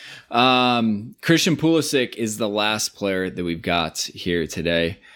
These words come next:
I gave him a five, which might surprise some people. Dan gave him a five, which might surprise some people.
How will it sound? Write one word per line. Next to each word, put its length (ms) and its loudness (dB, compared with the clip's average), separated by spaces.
I 160 4
gave 240 4
him 80 4
a 60 0
five, 920 0
which 260 -10
might 320 -2
surprise 460 0
some 160 2
people. 460 2
Dan 520 2
gave 140 2
him 60 2
a 80 -2
five, 720 0
which 220 -10
might 180 -4
surprise 460 0
some 120 0
people. 460 -2